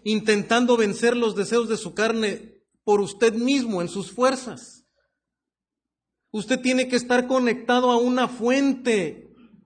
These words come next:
poderosa para poder vencer los deseos de la carne. Por eso Jesús también dijo, ¿verdad?, que estén unidos a mí, que las ramas estén unidos a la vid, para que puedan dar fruto.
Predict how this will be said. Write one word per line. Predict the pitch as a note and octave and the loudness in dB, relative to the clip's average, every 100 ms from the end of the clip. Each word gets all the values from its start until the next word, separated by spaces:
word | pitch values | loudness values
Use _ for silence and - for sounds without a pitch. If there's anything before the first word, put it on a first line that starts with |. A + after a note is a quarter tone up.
| - | 0
poderosa | A3 G#3+ G#3 A3+ C#4 C#4 - F3+ A#2 - - _ _ _ _ _ _ _ _ _ _ _ | 2 6 6 6 4 2 -2 -4 -4 -14 -20 _ _ _ _ _ _ _ _ _ _ _
para | - G#3 G3+ | -4 -2 0
poder | G3+ G3 G#3+ | 0 2 2
vencer | A#3+ G#3+ A3 A3 | 2 0 0 -2
los | G#3 E3+ | -2 -6
deseos | F3 G3+ F#3 | -6 -4 -4
de | F3 | -6
la | D#3+ | -6
carne. | F#3+ G#3 G3+ - _ _ _ _ _ _ | -6 -8 -10 -18 _ _ _ _ _ _
Por | F#3+ | 0
eso | G#3+ A3+ | 0 0
Jesús | F3+ A3 | -4 -6
también | - G#3+ A3 A3 | -4 -2 0 -2
dijo, | G#3+ B3 A#3 | -4 -2 0
¿verdad?, | G3 F#3 A3 A3+ - - | 0 0 -2 -2 -12 -4
que | G#3 | 0
estén | F#3+ F#3+ A#3 A#3+ | 0 0 0 2
unidos | A#3 A3+ A#3+ B3+ B3 | 0 0 0 2 0
a | F#3 F#3 | -2 -4
mí, | G3+ B3 D4 A3+ - - | -2 0 0 -2 -6 -6
que | G3 | -2
las | F#3+ E3 | -2 -2
ramas | - A#3 C#4 B3 | -2 -2 0 -2
estén | G3+ - A#3 | -4 -4 -2
unidos | A#3+ A#3 B3+ A#3+ | 0 -2 -2 -4
a | G#3 | -4
la | F#3 E3 | -2 -2
vid, | G#3+ D#4 C#4 - - - _ | -2 -4 -6 -12 -20 -20 _
para | F#3 F3 | -2 -2
que | F3 | -4
puedan | E3+ G#3+ A3+ G#3+ | -4 -2 0 0
dar | G3+ F#3+ | -2 -2
fruto. | A#3 D4 D#4 F3+ - - | -2 -2 -2 -8 -10 -18